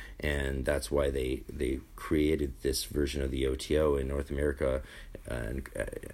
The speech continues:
under Crowley's, uh, paint job with a veiled motherhood promotion of, uh, the sacrality of the, the pregnant woman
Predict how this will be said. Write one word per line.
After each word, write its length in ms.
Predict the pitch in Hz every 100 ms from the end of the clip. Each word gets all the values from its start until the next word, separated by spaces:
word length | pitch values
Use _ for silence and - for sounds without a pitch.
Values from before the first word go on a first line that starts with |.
| -
under 200 | 78 78
Crowley's, 640 | - 80 76 71 67 - - - - - - - - - - - - - - - - - - - - -
uh, 220 | 64 60 -
paint 260 | - 107 76
job 380 | 82 69 69 - - - - -
with 260 | 78 71 67
a 60 |
veiled 600 | 71 69 78 73 71 67 - - - - - - - - - - - - - - -
motherhood 800 | 82 80 80 73 71 - 73 69 - - - - - - - -
promotion 600 | - 85 76 76 - 64
of, 300 | 62 67 65
uh, 160 | 65 65
the 200 | 65 76
sacrality 760 | - 76 - 78 71 69 69
of 120 | 65 65
the, 240 | 67 -
the 140 | 65 67
pregnant 480 | - 76 67 67
woman 320 | 71 76 67